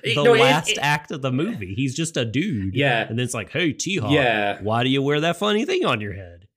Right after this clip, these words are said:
Speaker 2: "It's Cherokee. It brings me good luck." Wait, oh, great! I'm, I'm gonna
Speaker 1: Mm.
Speaker 2: see, so th-,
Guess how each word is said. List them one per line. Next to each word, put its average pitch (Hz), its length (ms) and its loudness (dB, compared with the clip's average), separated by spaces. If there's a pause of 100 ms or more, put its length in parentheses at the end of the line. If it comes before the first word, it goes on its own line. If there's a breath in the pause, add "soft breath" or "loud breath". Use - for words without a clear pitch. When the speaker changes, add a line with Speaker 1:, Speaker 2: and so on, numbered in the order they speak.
(560)
Speaker 2:
"It's - 120 -10
Cherokee. 85 600 -8
It 82 80 -20
brings 90 280 -8
me 82 120 -14
good 82 200 -10
luck." 87 360 -14 (420)
Wait, 90 140 -14 (120)
oh, 98 320 -8
great! 113 400 -4
I'm, 113 160 -4 (120)
I'm 120 120 -2
gonna 143 140 -2
Speaker 1:
Mm. 117 260 -6
Speaker 2:
see, 233 200 -4
so 277 320 -4 (320 loud breath)
th-, 254 240 -6